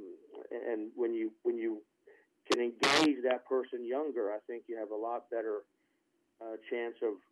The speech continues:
of bringing them into an industry that so ma-, so many of us, uh, are, uh, have been attracted to because of, of the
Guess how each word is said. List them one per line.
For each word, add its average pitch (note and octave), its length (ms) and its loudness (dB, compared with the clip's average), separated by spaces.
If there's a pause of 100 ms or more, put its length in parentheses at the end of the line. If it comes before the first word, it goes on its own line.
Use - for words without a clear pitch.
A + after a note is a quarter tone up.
(520)
of G#2+ 80 -14 (120)
bringing C3+ 320 6
them B2 160 4
into A#2+ 240 4
an G#2+ 80 2
industry A2+ 680 2
that G2+ 160 0 (400)
so B2 160 2
ma-, A#2+ 280 -4
so A#2+ 100 0
many B2 260 0
of G2 140 0
us, G2 160 -6 (260)
uh, G#2+ 480 -6 (680)
are, G#2 460 4
uh, - 20 -8 (200)
have A#2 180 0
been A2+ 140 4
attracted C3 540 2 (100)
to A2+ 240 0
because A2+ 420 -2
of, G#2+ 80 0 (800)
of G#2+ 80 -14
the G#2 160 0